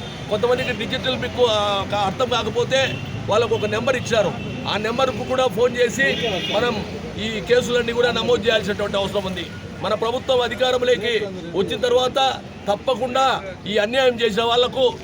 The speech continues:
తోలు తీయడం జరుగుతుంది. కాబట్టి దీని అన్నిటిని కూడా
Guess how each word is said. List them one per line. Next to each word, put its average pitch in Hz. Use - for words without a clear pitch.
తోలు 254
తీయడం 233
జరుగుతుంది. 226
కాబట్టి 226
దీని 208
అన్నిటిని 247
కూడా 247